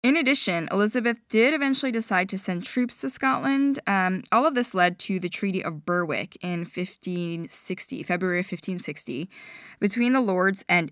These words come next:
England, uh, which basically gave England permission to come charging in whenever it seemed like the freedom of the Scots was in jeopardy. As it was, so they claimed, under the regency of Marie de Guise.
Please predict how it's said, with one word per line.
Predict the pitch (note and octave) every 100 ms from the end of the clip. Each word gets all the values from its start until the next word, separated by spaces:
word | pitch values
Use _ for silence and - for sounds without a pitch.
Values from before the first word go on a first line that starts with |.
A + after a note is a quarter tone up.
| -
England, | A#3 A3 D3+ C3+ F3 - -
uh, | G3
which | G3+ C4 -
basically | C4 C#4+ F4 F4
gave | C4+ B3+ A3
England | G#3+ G#3 G#3+
permission | G#3+ G3 - F#3+
to | G3
come | - E3+
charging | - E3+ A#3+ B3+
in | G3 E3 E3
whenever | E3+ F3 F#3
it | -
seemed | - E3+
like | D#3+
the | D#3
freedom | E3 F3+ E3+ D#3+
of | F3
the | F3
Scots | - D#3 D#3 -
was | D#3+
in | E3+
jeopardy. | F#3 F#3+ - E2 - - _ -
As | C4 F3
it | G3
was, | E3 F3+ G#3+ - _ _ _ -
so | - F#3
they | G3
claimed, | - E3+ B3 - - - - - -
under | C4 C#4
the | A#3+
regency | G3 G3 G3 G#3 F#3+
of | - F3+
Marie | F#3 E3+
de | D#3+
Guise. | E3+ D#3+ - - -